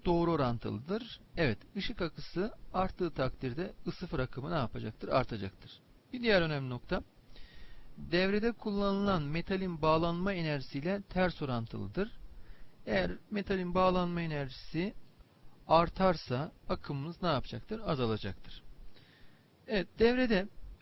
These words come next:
pozitif kutbu anoda, negatif kutbu katoda bağlı üreteç varken elektrik akımı elde edilmesine bakıyoruz. Evet,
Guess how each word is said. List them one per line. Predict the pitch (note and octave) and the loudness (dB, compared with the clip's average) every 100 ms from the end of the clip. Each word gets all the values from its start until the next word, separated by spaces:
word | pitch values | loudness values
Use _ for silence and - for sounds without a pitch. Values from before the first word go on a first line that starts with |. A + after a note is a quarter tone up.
| - | -10
pozitif | - A#3+ B3 - - - | -2 -2 -2 -8 -8 -10
kutbu | F3 - G#3+ - - | -12 -10 -8 -10 2
anoda, | F3+ F#3 B2 A#2+ D#3+ - F3+ | 4 6 4 -2 -4 -6 -4
negatif | G#3 A3 - E3+ - | -2 0 -2 -4 -8
kutbu | - - - C3 | -10 -10 -10 -8
katoda | - G#3 D#3 C3 - | -4 -2 0 0 2
bağlı | E3 D#3 B2+ D3+ | 4 4 4 -2
üreteç | D#3 - B2 - | -4 -4 -6 0
varken | - B2+ - C#3 G3+ - - - - - - | 0 0 -2 -4 -4 -8 -14 -16 -16 -20 -6
elektrik | G3+ G#3 - - G#3 - - | -2 -2 -4 -6 -6 -6 -6
akımı | C#3+ - E3 G#3 | -4 -2 -2 2
elde | D3+ B2+ | 2 2
edilmesine | A#2 G#2 G2+ - G2 F#2 | 0 0 -2 -4 -6 -6
bakıyoruz. | G2+ - F3 A#3 - - | -6 -6 -6 -6 -10 -4
Evet, | F3 D3+ | 0 0